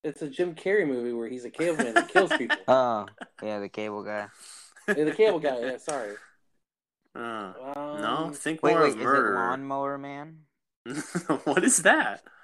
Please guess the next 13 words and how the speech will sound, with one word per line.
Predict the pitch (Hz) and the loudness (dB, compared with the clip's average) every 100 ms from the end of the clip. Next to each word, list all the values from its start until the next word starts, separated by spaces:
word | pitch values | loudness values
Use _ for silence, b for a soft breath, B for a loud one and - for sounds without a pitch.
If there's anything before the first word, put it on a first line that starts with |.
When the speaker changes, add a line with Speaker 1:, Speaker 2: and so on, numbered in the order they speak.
| b b - | b b -8
Speaker 2:
That | 120 98 | -8 -8
is | 110 | -12
a | 104 | -14
knockoff | 101 113 117 120 113 - | -8 -6 -4 -4 -4 -6
Tron | - 110 107 95 87 92 | -12 -10 -8 -10 -16 -20
from | 87 90 | -18 -18
the | 85 | -16
nineteen | 87 92 95 98 | -14 -14 -14 -12
eighties. | 90 85 80 - - - | -12 -12 -12 -14 -18 -20
Speaker 3:
<laughs> | - | -12
Speaker 2:
I | |
kid | - - | -10 6
you | 240 | 6